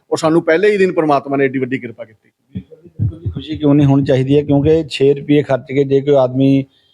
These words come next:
Speaker 2: ਲੱਖਪਤੀ ਬਣ ਸਕਦਾ ਹੈ ਤਾਂ ਬਾਕੀ ਦਾ ਹੋਰ ਵੀ ਬਹੁਤ ਸਾਰੇ ਇਨਾਮ ਜਿਹੜੇ ਹੈਗੇ ਆ ਤੁਹਾਡੇ ਪਾਸ। ਤੇ ਦੂਜੀ ਗੱਲ, ਜਿਹੜੇ ਵੀ ਸਾਡੇ ਇਸ ਵੀਡੀਓ ਨੂੰ ਦੇਖ ਰਹੇ ਹੋ, ਚਾਹੇ ਤੁਸੀਂ ਆਪਣੇ ਘਰਾਂ ਤੋਂ ਦੇਖ ਰਹੇ ਹੋ, ਤਾਂ ਬਿਲਕੁਲ ਆਪਣੇ ਘਰੇ ਰਿਕਸ਼ਾ ਤਿਆਰ ਲੈ ਕੇ ਤੁਸੀਂ ਸਿੱਧਾ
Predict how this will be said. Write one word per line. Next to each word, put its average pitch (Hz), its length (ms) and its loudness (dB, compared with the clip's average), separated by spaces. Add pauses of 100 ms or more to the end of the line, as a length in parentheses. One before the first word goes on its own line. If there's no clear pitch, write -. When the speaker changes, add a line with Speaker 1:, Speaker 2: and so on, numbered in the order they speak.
(120)
Speaker 2:
ਲੱਖਪਤੀ 131 600 0
ਬਣ 139 200 -2
ਸਕਦਾ 131 340 0
ਹੈ 143 100 4
ਤਾਂ 151 380 0 (360)
ਬਾਕੀ 143 320 0
ਦਾ 170 120 2
ਹੋਰ 156 240 2
ਵੀ 175 120 2
ਬਹੁਤ 151 240 0
ਸਾਰੇ 160 200 2
ਇਨਾਮ 143 340 0
ਜਿਹੜੇ 151 220 2
ਹੈਗੇ 131 220 4
ਆ 143 60 2
ਤੁਹਾਡੇ 131 240 0
ਪਾਸ। 127 300 0 (440)
ਤੇ 170 60 2
ਦੂਜੀ 165 320 2
ਗੱਲ, 180 160 2
ਜਿਹੜੇ 180 240 2
ਵੀ 233 100 -6
ਸਾਡੇ 165 240 0
ਇਸ 160 160 -6
ਵੀਡੀਓ 160 280 4
ਨੂੰ 190 140 -2
ਦੇਖ 131 200 2
ਰਹੇ 139 140 2
ਹੋ, 147 260 0 (240)
ਚਾਹੇ 156 260 2
ਤੁਸੀਂ 165 280 -2
ਆਪਣੇ 160 280 -2
ਘਰਾਂ 151 240 0
ਤੋਂ 147 120 0
ਦੇਖ 143 180 2
ਰਹੇ 147 100 4
ਹੋ, 175 60 2
ਤਾਂ 170 140 -4
ਬਿਲਕੁਲ 151 360 -2
ਆਪਣੇ 151 260 0
ਘਰੇ 143 240 2
ਰਿਕਸ਼ਾ 139 280 -2
ਤਿਆਰ 135 260 0 (160)
ਲੈ 131 180 0
ਕੇ 147 160 0
ਤੁਸੀਂ 143 260 -10
ਸਿੱਧਾ 156 360 0